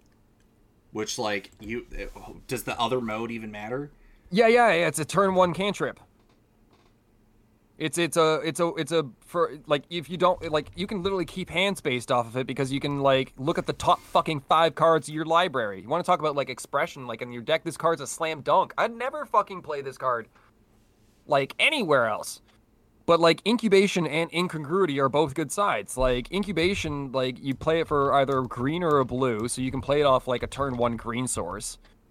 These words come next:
Speaker 2: And you look at the top five, uh, car-, cards of your library, grab a creature, and put it into your hand.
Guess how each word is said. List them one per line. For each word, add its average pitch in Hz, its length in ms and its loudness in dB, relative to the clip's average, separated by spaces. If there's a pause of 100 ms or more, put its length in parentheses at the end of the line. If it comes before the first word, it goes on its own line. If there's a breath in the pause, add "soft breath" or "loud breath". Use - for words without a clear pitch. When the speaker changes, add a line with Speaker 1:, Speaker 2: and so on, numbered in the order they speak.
(280)
Speaker 2:
And 139 120 2
you 147 120 4
look 156 160 4
at 156 80 0
the 135 80 -4
top 151 300 -2
five, 139 400 4 (300)
uh, 120 560 2 (120)
car-, 139 360 -2
cards 147 260 2
of 131 40 -6
your 120 100 -2
library, 120 460 0
grab 123 280 0
a 127 60 -4
creature, 131 520 -6
and 135 140 -6
put 127 160 -4
it 143 40 -4
into 131 200 -8
your 131 160 -2
hand. 123 400 -4